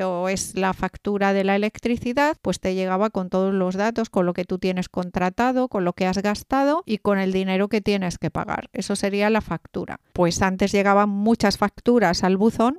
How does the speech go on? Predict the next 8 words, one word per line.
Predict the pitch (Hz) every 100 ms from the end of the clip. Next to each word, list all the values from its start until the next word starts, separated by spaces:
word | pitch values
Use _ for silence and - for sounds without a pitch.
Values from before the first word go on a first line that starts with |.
| -
ahora | 196 190 190
no | 196
llegan | 202 214 220 233
porque | 202 185
ahora | 185 208 226
normalmente | 196 185 190 190 214 196 202
te | 202
llegan | 196 196 208